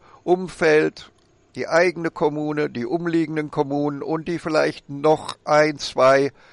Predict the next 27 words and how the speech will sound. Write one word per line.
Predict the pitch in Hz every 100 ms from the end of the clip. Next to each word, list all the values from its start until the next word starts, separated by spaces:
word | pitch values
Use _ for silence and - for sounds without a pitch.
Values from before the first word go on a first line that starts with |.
| - _ _
Kreise | - 120 131 139 131 127
weiter | 113 123 - 139
liegenden | 123 127 127 123 117
Kommunen. | - 123 120 120 107 95
Und | 95 104
wenn | 131
man | 143 147
mit | 151 -
denen | 170 180 180 175
lebt | 156 165 170 - -
und | 135 123
diese | 147 135 147
unterstützt | 151 147 147 - 160 143 - - 135
und | 123 -
dabei | 135 135 127 131 127 127
auch | - 127 127
mal | 120
bereit | 123 113 123 123 117
ist | 120 -
zu | 120
schenken | - 135 127 117 - 123
oder | 110 110 110
zu | 139
spenden | - - 135 123 117 123
und | 120 120
zu | -
geben | 110 131 131 120 123